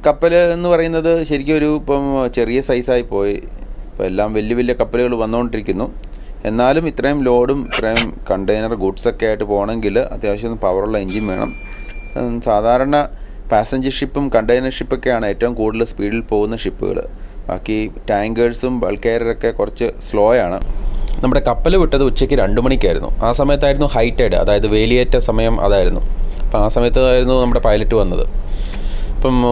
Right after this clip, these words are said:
ഉച്ച കഴിഞ്ഞ് എൻ്റെ ഓഫ് ടൈമായിരുന്നു, ഉറക്ക ടൈമാണ്. നമ്മുടെ ഉച്ചയുറക്കത്തിൻ്റെ സമയമായിരുന്നു. പക്ഷേ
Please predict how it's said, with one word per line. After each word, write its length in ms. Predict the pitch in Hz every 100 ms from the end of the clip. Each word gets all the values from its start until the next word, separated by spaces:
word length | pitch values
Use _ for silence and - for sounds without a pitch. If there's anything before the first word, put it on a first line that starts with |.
| 117 117 -
ഉച്ച 180 | 120 147
കഴിഞ്ഞ് 200 | 160 180
എൻ്റെ 160 | 180 185
ഓഫ് 400 | 175 120 120 -
ടൈമായിരുന്നു, 520 | 139 139 120 92 95 - - -
ഉറക്ക 280 | 104 - 117
ടൈമാണ്. 480 | 123 120 104 95 104 - 98
നമ്മുടെ 180 | 101
ഉച്ചയുറക്കത്തിൻ്റെ 600 | 101 95 113 110 110 110
സമയമായിരുന്നു. 540 | 113 101 101 98 92 95
പക്ഷേ 380 | 101 110 104